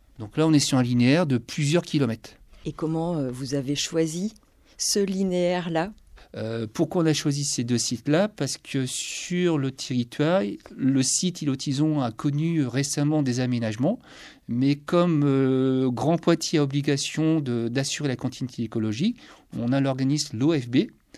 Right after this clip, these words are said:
Speaker 1: qui a intervenu en disant : « Attention, maintenant, quand vous ferez des aménagements,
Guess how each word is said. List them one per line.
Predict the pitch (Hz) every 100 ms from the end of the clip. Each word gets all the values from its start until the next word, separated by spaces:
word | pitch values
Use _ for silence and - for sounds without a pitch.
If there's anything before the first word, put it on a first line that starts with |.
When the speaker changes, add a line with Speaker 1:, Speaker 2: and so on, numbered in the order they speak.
| - - -
Speaker 1:
qui | - 123
a |
intervenu | 120 123 123 113 175
en |
disant : « | 170 135 156 -
Attention, | 160 147 139 - 196 220 - -
maintenant, | 131 143 156 156
quand | 147 180
vous | 165
ferez | 151 160
des | 131
aménagements, | 123 120 107 113 151